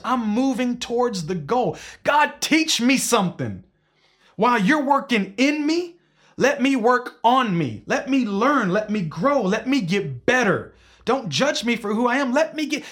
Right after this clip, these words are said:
teach me, somebody. Come on, Christians. Let's work on it. Let's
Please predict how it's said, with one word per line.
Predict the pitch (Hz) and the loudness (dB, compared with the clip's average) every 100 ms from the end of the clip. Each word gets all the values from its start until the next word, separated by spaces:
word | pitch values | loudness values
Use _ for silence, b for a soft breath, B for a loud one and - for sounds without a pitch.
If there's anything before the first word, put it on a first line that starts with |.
| B | B
teach | - - 370 381 - | -2 2 2 2 0
me, | 294 262 | 2 2
somebody. | - 262 214 285 339 | 4 2 2 2 2
Come | 453 | 4
on, | 453 - | 6 4
Christians. | - 311 349 - 453 480 - - b b b b b | 4 2 2 4 2 2 -2 -6 b b b b b
Let's | 339 294 | 0 -2
work | 269 370 415 381 | 0 2 2 2
on | 302 | 2
it. | 247 208 | 2 0
Let's | - 330 339 - - | -2 0 0 -2 -8